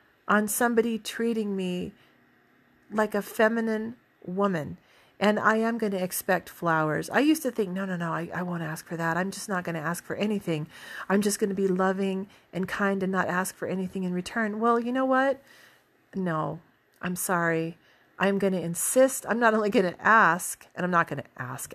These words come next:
ask, you know what I mean? But I'm gonna insist on it. You need to woo me. You need to pursue me. You need to bring me flowers,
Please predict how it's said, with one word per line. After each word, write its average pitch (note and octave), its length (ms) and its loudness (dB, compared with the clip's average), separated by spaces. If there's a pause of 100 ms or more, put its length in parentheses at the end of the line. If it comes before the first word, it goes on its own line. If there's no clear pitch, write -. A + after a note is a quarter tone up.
ask, A#2 300 -6
you A#3+ 80 -2
know A3+ 60 2
what G3+ 80 2
I F#3+ 40 4
mean? E3 200 -6 (380)
But G3+ 80 -6
I'm A#3 80 -2
gonna C4 180 0
insist G#3 460 -6
on D3+ 160 -2
it. - 160 -8 (380)
You A3 220 2
need C4 280 2
to F3+ 140 -2
woo F#3 340 2
me. C#4 440 -4 (440)
You A#3 140 0
need A#3+ 140 2
to G3 80 0
pursue A3 580 -4
me. A#3 160 -2
You A3+ 160 -2
need A3+ 140 -2
to G3 80 -2
bring F#3+ 260 -2
me F3+ 120 -2
flowers, G3+ 680 0